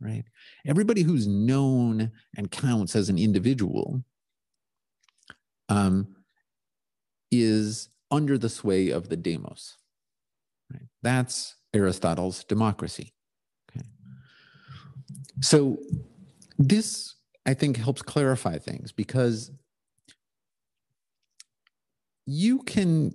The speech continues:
keep the nobodies, the demos, out of the ecclesia,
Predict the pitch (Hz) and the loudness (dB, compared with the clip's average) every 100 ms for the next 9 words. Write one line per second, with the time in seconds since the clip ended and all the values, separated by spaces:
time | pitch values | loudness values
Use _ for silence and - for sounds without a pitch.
0 | - - - 185 185 - - _ _ - | -8 -12 0 2 2 0 -8 _ _ -8
1 | 107 120 113 117 131 151 117 85 62 55 | 0 2 4 4 4 2 0 -2 -2 -6
2 | 76 127 - - _ - 98 90 123 104 | -8 -10 -16 -20 _ -8 -6 -2 -2 -2
3 | 85 - - - _ _ _ - 160 180 | -6 -10 -14 -20 _ _ _ -4 0 0
4 | 170 - 123 120 117 104 - 110 107 - | -2 -6 -2 2 2 0 -6 -6 -4 -2
5 | - - 110 90 73 - | -4 0 0 0 -4 -10